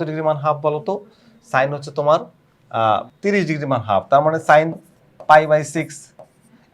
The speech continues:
এখন এটা তো ফার্স্ট কোঅর্ডিনেটের মান আসে, ফার্স্ট কোঅর্ডিনেটের মান তোমার চলবে না, আমার লাগবে সেকেন্ড কোঅর্ডিনেটের মান। তাহলে sin alpha is equals to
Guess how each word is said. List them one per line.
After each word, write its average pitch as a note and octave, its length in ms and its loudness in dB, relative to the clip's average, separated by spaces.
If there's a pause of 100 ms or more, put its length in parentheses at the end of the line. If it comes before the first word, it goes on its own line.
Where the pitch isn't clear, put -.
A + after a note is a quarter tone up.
এখন D#3 120 2 (100)
এটা D#3 160 2
তো F3+ 140 0
ফার্স্ট D#3+ 240 6
কোঅর্ডিনেটের D#3+ 420 2
মান C3+ 180 4
আসে, A#2+ 120 -4 (100)
ফার্স্ট C3+ 180 0
কোঅর্ডিনেটের D#3 280 0
মান D3 120 -8
তোমার D3+ 220 -2
চলবে D3 220 0
না, G2+ 100 2
আমার B2 160 0
লাগবে D3 240 0
সেকেন্ড D#3+ 220 -4
কোঅর্ডিনেটের A2 380 0
মান। E2+ 80 -2 (440)
তাহলে B2 260 -4
sin D3 220 4 (100)
alpha E3 340 4 (760)
is C#3+ 80 -4 (100)
equals D3+ 300 -8
to E3 60 -8